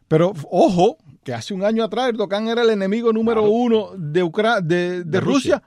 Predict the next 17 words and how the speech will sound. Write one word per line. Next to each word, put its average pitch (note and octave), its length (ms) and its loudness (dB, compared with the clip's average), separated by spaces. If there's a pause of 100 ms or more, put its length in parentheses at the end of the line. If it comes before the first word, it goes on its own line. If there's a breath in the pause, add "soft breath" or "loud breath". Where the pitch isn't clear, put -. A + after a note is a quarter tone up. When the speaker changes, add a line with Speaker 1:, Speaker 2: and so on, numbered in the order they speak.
(160)
Speaker 1:
cuando F3+ 400 0
le F3 100 0
tumbaron F#3+ 520 0
un A3 140 0
avión F3+ 840 -2
Speaker 2:
Ujú. G3 120 -10
Speaker 1:
que D#3 120 0
violó D#3 300 0
la, E3+ 340 0
la D3 140 -2
frontera, D3 520 0
Speaker 2:
Ujú. B2 100 -6
Speaker 1:
¿recuerda? A#3+ 340 0
Un F3+ 40 -2
Speaker 2:
Claro, E3+ 140 0
Speaker 1:
avión F#3 140 0
que, D#3 220 -4